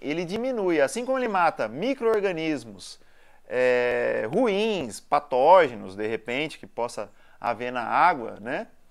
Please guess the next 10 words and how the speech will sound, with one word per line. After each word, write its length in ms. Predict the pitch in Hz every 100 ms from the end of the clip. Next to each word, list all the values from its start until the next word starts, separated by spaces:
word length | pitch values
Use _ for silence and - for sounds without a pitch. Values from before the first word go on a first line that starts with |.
| - - - -
É, 400 | - 127 123 120 -
os 280 | 262 302 -
fitoplânctons, 840 | 240 233 208 180 196 208 147 127
que 120 | -
não 240 | 240 302 262
é 120 | 214
ruim 300 | 240 202 190
pros 220 | 180 196
peixes, 480 | - 156 190 - 127
mas 400 | 123 123 - -